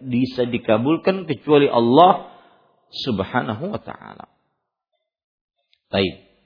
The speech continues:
Para ikhwan yang dirahmati oleh Allah Subhanahu wa taala, kita lanjutkan. Daripada orang yang bermaksud mencipta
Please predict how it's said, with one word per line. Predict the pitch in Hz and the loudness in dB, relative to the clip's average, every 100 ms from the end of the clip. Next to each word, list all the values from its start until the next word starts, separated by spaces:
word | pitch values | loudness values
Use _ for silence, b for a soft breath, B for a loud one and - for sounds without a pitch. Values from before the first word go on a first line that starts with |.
| _ _ _ - | _ _ _ -6
Para | 101 | 2
ikhwan | 165 190 208 | 4 6 4
yang | 180 | 4
dirahmati | 151 156 147 | 2 0 4
oleh | 143 127 | 6 6
Allah | 117 143 127 | 6 2 -2
Subhanahu | - 104 113 110 98 | -4 0 2 0 -4
wa | |
taala, | - 85 87 85 _ _ _ _ | -6 -8 -8 -14 _ _ _ _
kita | - 135 | 0 2
lanjutkan. | 131 127 120 104 - _ _ _ _ _ _ _ _ _ _ _ _ _ _ _ _ _ _ | 0 -2 -2 -4 -4 _ _ _ _ _ _ _ _ _ _ _ _ _ _ _ _ _ _
Daripada | 123 151 170 196 269 330 | 6 10 10 8 6 8
orang | 233 269 269 | 8 8 8
yang | 240 | 6
bermaksud | 214 233 233 269 247 | 6 6 4 -2 4
mencipta | 202 185 - 254 - | 2 2 -2 -2 2